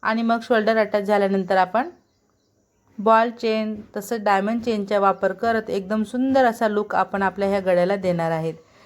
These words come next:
कारण, अ, ब्लाऊज, अ, जसं की मी तुम्हाला सांगितलं, साडी खूप हेवी आहे आणि साडी देखील मी तुम्हाला दाखवलेली आहे. एक वाटल्यास तर साडीचा छोटासा व्हिडिओ मी तुम्हाला साईडला देते की तुम्ही साडी बघू शकता.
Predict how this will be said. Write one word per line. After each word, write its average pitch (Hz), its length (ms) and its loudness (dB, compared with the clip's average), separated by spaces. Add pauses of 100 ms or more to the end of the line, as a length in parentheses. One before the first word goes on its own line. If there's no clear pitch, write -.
(240)
कारण, 214 360 2
अ, 214 420 2
ब्लाऊज, 202 560 -2
अ, 214 320 0 (240)
जसं 214 240 -2
की 233 100 -6
मी 226 100 0
तुम्हाला 226 280 2
सांगितलं, 233 420 0
साडी 214 400 2
खूप 233 160 -4
हेवी 214 380 2
आहे 226 280 2 (560)
आणि 220 180 0
साडी 240 300 2
देखील 247 320 -4
मी 247 80 -2
तुम्हाला 233 340 0
दाखवलेली 220 520 -2
आहे. 214 240 -2 (560)
एक 196 200 -10
वाटल्यास 220 400 2
तर 233 40 -6
साडीचा 220 480 0
छोटासा 247 380 -2
व्हिडिओ 226 240 0
मी 226 100 -2
तुम्हाला 220 260 2
साईडला 208 360 0
देते 214 280 -2
की 220 120 -8
तुम्ही 208 240 -6
साडी 202 240 0
बघू 190 260 -2
शकता. - 340 -4